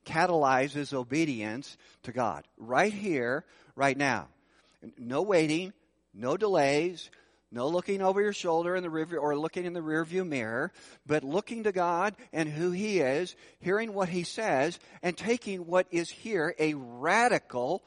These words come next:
wild, inconceivable step toward God and an action of obedience in the moment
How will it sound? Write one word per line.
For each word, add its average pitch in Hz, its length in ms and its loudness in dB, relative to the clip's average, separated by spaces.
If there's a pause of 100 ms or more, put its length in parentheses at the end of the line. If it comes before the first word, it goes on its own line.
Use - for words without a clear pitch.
(160)
wild, 160 920 2 (180)
inconceivable 220 1600 2 (320)
step - 500 -2
toward 190 400 -2
God 175 480 4 (260)
and 185 140 0
an 185 140 2
action 208 540 -4
of 170 180 0
obedience 175 800 -4 (200)
in 233 300 -4
the 247 100 -4
moment 247 480 -4